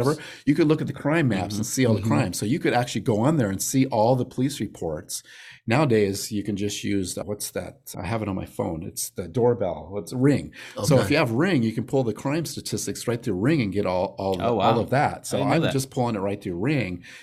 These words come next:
Speaker 1: and get the area stuff. So, so I can get it there. But at the time, it was actually safer in Gary. So I was like, "Well, I was gonna invest in Indianapolis, so why not Gary?"
Speaker 3: Right, right.
Speaker 2: Cool.
Speaker 3: Okay.
Speaker 1: And then
Speaker 3: Yeah,
Speaker 1: you
Speaker 3: that's
Speaker 1: can literally pull up the reports and go street by street. That's the thing is when you start getting to those type of areas,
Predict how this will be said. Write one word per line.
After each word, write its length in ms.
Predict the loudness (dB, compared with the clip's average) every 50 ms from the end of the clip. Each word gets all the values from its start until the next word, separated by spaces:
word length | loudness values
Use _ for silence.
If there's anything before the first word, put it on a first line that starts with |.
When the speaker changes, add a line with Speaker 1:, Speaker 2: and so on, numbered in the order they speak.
| -6 -4
Speaker 1:
and 100 | -2 -2
get 120 | -2 -2
the 120 | -2 -2 0
area 300 | 0 0 0 0 -2 -4
stuff. 440 | -6 -6 -8 -8 -8 -8 -10 -14 -20 -20 -20 -20 -20 -14 -10
So, 500 | -4 0 2 4 4 4 2 0 -4 -8 -6
so 100 | -2 -2
I 80 | 0 0
can 120 | 0 0
get 100 | 0 -2
it 80 | -2 0
there. 260 | 0 2 2 2 0 -2 -2 -2
But 140 | 0 0
at 80 | 0 -2
the 60 | -4 -6
time, 380 | -6 -4 0 2 2 2 4
it 80 | 4 4
was 120 | 4 4
actually 240 | 4 2 0 -2 -4
safer 340 | 0 0 0 0 0 0 -2
in 80 | -2
Gary. 420 | 0 2 2 2 2 2 0 -2 -4
So 140 | -4 -2 -2
I 40 | 0
was 100 | 0 0
like, 180 | 0 0 2
"Well, 120 | 2 4 4
I 20 |
was 120 | 4 4 4
gonna 180 | 2 2 2
invest 340 | 2 2 2 0 0 0 -2
in 60 | -2
Indianapolis, 640 | -2 0 0 0 0 0 0 0 -2 -2 -2 -2 -2
so 200 | 0 0 0 0
why 200 | 0 0 2 2
not 200 | 4 4 2 2
Gary?" 260 | 2 2 0 0 0 0
Speaker 3:
Right, 340 | 0 0 0 -2 -4 -6
right. 260 | -8 -8 -8 -8 -10 -12 -16 _ _ _ _ _
Speaker 2:
Cool. 240 | -10 -4 -2 -2 0 0
Speaker 3:
Okay. 320 | 0 0 0 -2 -4 -8 -12 -14 -8 -2
Speaker 1:
And 140 | 2 6
then 60 | 8 8
Speaker 3:
Yeah, 60 | 8
Speaker 1:
you 60 | 8
Speaker 3:
that's 140 | 6 6 6
Speaker 1:
can 80 | 8 8
literally 260 | 8 8 8 8 6
pull 180 | 4 4 2 2
up 100 | 2 2
the 80 | -2 -4
reports 380 | -4 -4 -2 -2 -2 -2 -2
and 100 | -2 -4
go 60 | -4
street 260 | -4 -4 -2 -2 -2 0
by 140 | -2 -4
street. 400 | -4 -4 -4 -2 0 0 0 -2 -4 -10 -16 -10 -6
That's 160 | -6 -4 -2
the 60 | 0 2
thing 180 | 4 4 4
is 120 | 4 4 2
when 120 | 2 0
you 40 | 0
start 220 | 0 0 0 0 2
getting 220 | 2 2 0 0
to 140 | -2 -2 -4
those 240 | -2 -2 -4 -4 -4
type 220 | -2 -4 -2 -2
of 100 | -4 -4
areas, 420 | -2 -2 0 2 2 2 0 -2